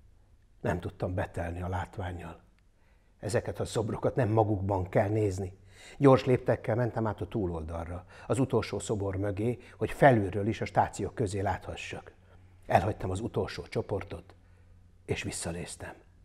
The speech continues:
Alig hittem a szememnek. Már nem a szobrokat láttam, csak a körkörös utat. A csigaformájú, megnyúlt időt, ahogy körbeveszi, forgatja, alakítja a stációkat.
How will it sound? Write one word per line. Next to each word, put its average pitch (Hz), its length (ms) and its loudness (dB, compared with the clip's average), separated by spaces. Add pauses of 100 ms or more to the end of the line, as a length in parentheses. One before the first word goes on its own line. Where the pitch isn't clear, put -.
(1400)
Alig - 260 -8
hittem - 400 -6
a 101 40 -6
szememnek. 101 680 -8 (800)
Már 117 140 0
nem 180 120 0
a - 40 -6
szobrokat 92 560 -4
láttam, 117 440 -4
csak - 160 -4
a - 80 -4
körkörös 143 540 2
utat. - 440 -12 (380)
A - 80 0
csigaformájú, 117 880 4
megnyúlt 120 520 4
időt, 127 440 2
ahogy 113 200 2
körbeveszi, 139 600 4
forgatja, 135 680 4 (200)
alakítja 127 560 4
a 123 40 6
stációkat. 113 760 2